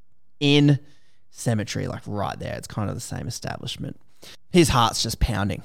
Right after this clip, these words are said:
He's like, "Man, like, I don't know what I'm gonna do." Okay, he says it's here, and the, the bloke he was talking to on the phone walks out, and he's like, "Yeah, yeah, I'll show you the,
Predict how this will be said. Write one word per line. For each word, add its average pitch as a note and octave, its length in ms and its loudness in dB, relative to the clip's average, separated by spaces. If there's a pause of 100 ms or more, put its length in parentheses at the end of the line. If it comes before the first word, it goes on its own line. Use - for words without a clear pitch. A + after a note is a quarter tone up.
(120)
He's A#2+ 260 -14
like, - 180 -12
"Man, A2+ 320 -2
like, A#2 160 -4
I A2 100 2
don't A2+ 120 4
know G2+ 120 2
what G#2 120 -2
I'm G2 80 -6
gonna - 180 -6
do." D#3+ 440 8
Okay, A2 240 0
he G#2 60 -4
says A2+ 260 -8
it's - 140 -16
here, C3+ 300 6
and A2+ 100 4
the, G#2 440 0
the G#2 180 -8
bloke A#2 240 6
he A#2 80 0
was G#2+ 100 -2
talking A#2 260 2
to A#2 120 4
on G#2+ 80 2
the A#2 60 -4
phone D#3+ 420 8
walks G#2+ 240 0
out, B2 260 8
and - 80 -6
he's A#2 160 -6
like, - 180 -2
"Yeah, D#3+ 200 10
yeah, C#3 220 8
I'll B2+ 60 8
show C3 180 4
you C3 120 10
the, B2 180 8